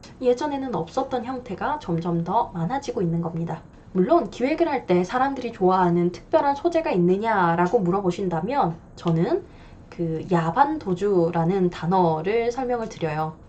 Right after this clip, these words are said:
이건 백만 클릭을 부르는 글쓰기라는 책에 나왔던 표현입니다.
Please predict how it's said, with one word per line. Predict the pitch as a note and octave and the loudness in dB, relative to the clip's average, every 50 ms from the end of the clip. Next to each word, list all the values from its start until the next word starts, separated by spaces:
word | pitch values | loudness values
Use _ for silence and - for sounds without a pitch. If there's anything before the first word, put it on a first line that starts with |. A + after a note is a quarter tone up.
| - - - - | -20 -20 -8 -6
이건 | E3+ E3 E3+ E3 G#3 D#4 E4+ - - - - - - | -4 -2 0 0 0 -2 -4 -10 -16 -20 -20 -12 -6
백만 | F#3+ F#3 G3 G#3 A3+ D4 E4+ E4 E4 E4 D#4+ D#4 D#4 D#4 - - | -4 -2 -2 2 4 4 4 4 2 0 -2 -4 -4 -8 -10 -12
클릭을 | - - C4+ B3+ B3 B3 A#3 A#3 | -8 -4 -2 0 2 2 0 0
부르는 | A#3 F#3 F3 F3 F3 F3 F3 F3 | 0 0 2 4 4 4 2 2
글쓰기라는 | - F3 E3+ E3+ - A#3+ A#3+ A#3 G3+ F#3+ F3+ F3+ F3 F3 | 0 -4 -6 -2 -2 -2 0 0 0 0 2 2 2 0
책에 | - - E4+ F4 E4+ F4 | 0 0 0 2 4 2
나왔던 | D#4+ - D3+ D#3 D#3+ E3 - E3+ D#3+ D#3+ E3 | 4 4 2 2 2 0 0 -2 -2 -2 -2
표현입니다. | - B3 C4 C4 B3 G3+ E3+ D#3 D#3+ - D#3 - | -2 -2 -2 -2 -2 -2 -4 -4 -4 -8 -12 -14